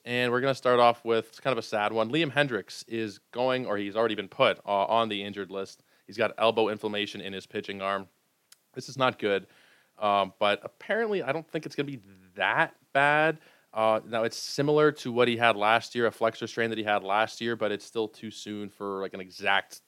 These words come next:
diagnosis, uh, according to general manager Rick Hahn. They're going to be giving a further evaluation tomorrow, and we're gonna see exactly how bad this is.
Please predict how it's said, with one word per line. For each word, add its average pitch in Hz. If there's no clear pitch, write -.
diagnosis, 101
uh, 95
according 107
to 107
general 104
manager 98
Rick 95
Hahn. 95
They're 113
going 139
to 139
be 135
giving 127
a 107
further 127
evaluation 113
tomorrow, 156
and 127
we're 120
gonna 117
see 120
exactly 107
how 113
bad 110
this 101
is. 107